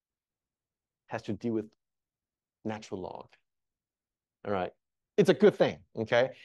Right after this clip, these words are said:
And, and I would say, I, I would confess that, uh, before calculus, log is such a monster. You have all these properties.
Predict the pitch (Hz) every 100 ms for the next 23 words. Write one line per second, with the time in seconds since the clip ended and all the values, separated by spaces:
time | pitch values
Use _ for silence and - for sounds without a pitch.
0 | - 151 - 185 190 233 285 214 247 226
1 | 220 202 208 202 208 220 233 - 190 226
2 | 151 - - _ - - - 156 175 170
3 | 139 196 196 349 220 220 220 220 214 220
4 | 202 - 160 170 220 220 226 220 180 196
5 | - 143 165 190 190 - 180 185 185 165
6 | 139 120 147 180 175 - 180 175 170 175
7 | 170 170